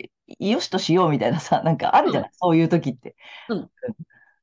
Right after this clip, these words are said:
Speaker 1: だから、まあ、これからさ、な-、どこかに引っかかる部分があるかもしれないけど、まあ、太陽の、なんていうの？ありのまま、
Speaker 2: うん。
Speaker 1: うまくやっていただけると、こんな感じに、
Speaker 2: ね。
Speaker 1: 楽しそうに、
Speaker 2: うん。
Speaker 1: ね、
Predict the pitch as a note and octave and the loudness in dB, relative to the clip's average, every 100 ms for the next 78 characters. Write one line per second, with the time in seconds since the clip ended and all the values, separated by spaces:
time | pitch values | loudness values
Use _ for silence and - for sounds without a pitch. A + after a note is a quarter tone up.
0 | _ G#3 D3+ F3 D#3 F#3 G#3+ A3+ A3+ - | _ -2 2 2 2 0 0 0 -2 -2
1 | B3 - - G3 G#3+ B3 A#3 D3+ C3+ D#3 | 0 0 0 0 0 -2 0 0 0 -2
2 | F#3+ A#3 F3+ F3 F3+ D3+ G#3 C4+ A3+ G#3+ | -2 -2 0 2 2 0 0 0 -2 -2
3 | F#3+ A#3 A#3 G3 C4 C4 - _ _ _ | 0 0 2 2 2 2 -10 _ _ _
4 | _ _ _ D#3+ D#3 C#3 C3 C3 B2+ B2+ | _ _ _ -2 2 2 2 0 -2 -4
5 | - _ _ _ _ _ - - C#3 A2+ | -8 _ _ _ _ _ -12 -4 -2 0
6 | A2 E3 - _ _ _ _ _ _ C#3+ | -4 -4 -10 _ _ _ _ _ _ 0
7 | C#3+ D#3 D3 D#3+ F#3+ G3 - _ _ - | 2 4 4 4 2 0 -6 _ _ -16
8 | G#3 - _ _ - D3 D3 C#3 C3 B2+ | -16 -16 _ _ -4 0 2 0 -4 -6
9 | D#3 C#3+ F3 F#3+ G#3+ G3+ E3+ A#2 D3+ D3+ | -4 0 0 0 0 0 0 -2 2 4
10 | D#3+ D#3 E3 D#3 D3 D3+ D3 - _ _ | 4 2 2 2 2 2 0 -2 _ _
11 | _ - - _ _ _ _ _ - G#3 | _ -20 -20 _ _ _ _ _ -10 -2
12 | A#3+ C#4 C#4 _ - G2 D3 F3+ D#3+ B2+ | 0 0 -2 _ -6 -2 2 4 4 0
13 | - _ _ _ - D3+ D3+ | -4 _ _ _ 0 0 0